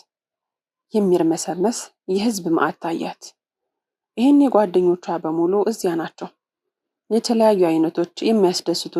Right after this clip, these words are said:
ጨዋታዎች ይመለከታሉ። ፍቅርተ ይሄኔ «ጠብቀኝ፣ ጠብቀኝ» ስታጣኝ ሄዳለች። «እባክሽ እንሂድ እማዬ።» ከጥያቄዋ ጋር ልመና ቀላቀለች።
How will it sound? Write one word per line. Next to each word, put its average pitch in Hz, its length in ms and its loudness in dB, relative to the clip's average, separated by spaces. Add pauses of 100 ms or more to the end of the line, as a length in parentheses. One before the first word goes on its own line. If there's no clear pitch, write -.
ጨዋታዎች 160 540 -6
ይመለከታሉ። 170 800 -4 (2500)
ፍቅርተ 269 420 0
ይሄኔ 220 340 2 (580)
«ጠብቀኝ፣ 214 400 0
ጠብቀኝ» 185 500 0
ስታጣኝ 180 480 -2
ሄዳለች። 175 460 -2 (760)
«እባክሽ 302 380 0
እንሂድ 196 280 -2
እማዬ።» 202 260 0 (1400)
ከጥያቄዋ 233 640 0
ጋር 180 220 0 (300)
ልመና 208 440 2 (120)
ቀላቀለች። 170 680 -8